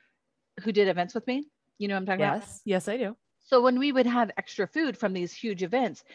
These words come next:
Speaker 1: we would pack it up, and we've, once we've taken them downtown in just these meal boxes and passed it out to the homeless. Other times we've just taken it straight to the Good Neighbor Center, and they would take it even if it was, like, mashed potatoes that we didn't use for the event, where,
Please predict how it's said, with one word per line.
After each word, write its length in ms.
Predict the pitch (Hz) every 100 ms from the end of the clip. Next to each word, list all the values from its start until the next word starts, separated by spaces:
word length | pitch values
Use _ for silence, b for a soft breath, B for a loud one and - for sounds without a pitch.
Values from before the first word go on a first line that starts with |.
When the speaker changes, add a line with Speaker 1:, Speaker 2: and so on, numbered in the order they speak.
| B B
Speaker 1:
we 120 | 247
would 180 | 240 196
pack 240 | - 208
it 80 | 214
up, 160 | 160 190
and 160 | - 202
we've, 220 | 226 196
once 420 | 190 240 277 262
we've 220 | 240 214
taken 260 | - 208 214
them 140 | 190
downtown 460 | 175 180 185 196 175
in 120 | 170
just 180 | 170 165
these 220 | 185 165
meal 160 | 175 160
boxes 640 | 160 123 - 175 170 - B B 220
and 120 | 214
passed 240 | 214 175 -
it 80 | 175
out 140 | -
to 80 | 180
the 80 | 170
homeless. 420 | 175 170 165 - B B -
Other 240 | 254 330
times 300 | 240 196 180
we've 160 | 202 180
just 240 | 190 -
taken 260 | 208 185 185
it 120 | -
straight 420 | - 180 175 170
to 160 | - 190
the 120 | 170
Good 180 | 175 190
Neighbor 240 | 170 131
Center, 400 | 135 156 143 160 - B B 202
and 220 | 202 214 208 202
they 180 | 247
would 160 | 330 294
take 220 | 226 233
it 100 | 220
even 300 | 220 233 302
if 100 | 262
it 40 | 185
was, 100 | 175
like, 180 | 170
mashed 240 | 165 156 -
potatoes 640 | 185 202 185 220 247 - B B B
that 140 | 196
we 120 | 208
didn't 200 | 208 190
use 180 | 185 185
for 160 | - 196
the 120 | 180
event, 280 | 165 185 190
where, 240 | 208 185